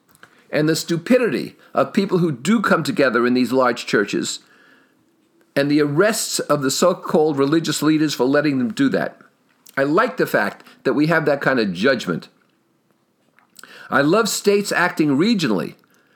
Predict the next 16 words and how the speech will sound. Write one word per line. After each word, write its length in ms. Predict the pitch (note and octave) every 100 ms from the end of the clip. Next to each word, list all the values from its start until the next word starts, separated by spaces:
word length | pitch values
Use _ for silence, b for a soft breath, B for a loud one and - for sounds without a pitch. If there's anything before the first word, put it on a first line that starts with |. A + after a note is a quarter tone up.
| b b
and 220 | C3+ C3+ D#3+
not 260 | G3 F3
via 300 | D#3 D#3 D3+
some 260 | - C#3 -
arbitrary 720 | D#3 F3 F3 - F3 D#3 D#3
geopolitical 840 | G#2+ B2+ E3+ E3 D3+ D3 D#3+ E3+ E3+
boundaries. 600 | A3 A3 B2+ D#2 - - b b b b b b
New 140 | B2
Jersey 520 | A2 F3 F#3+ F#3+ G3+
and 120 | F3+ C3+
New 60 |
York 520 | C3 C3 D#3+ G#3+ A3 -
and 340 | A2+ G2+ G2+ _ - - -
Maryland 640 | C3+ E3+ G3+ G3 G3+ F#3+
and 220 | A2+ G#2
Delaware 640 | A2 F3+ G#3 G3 G#3 G#3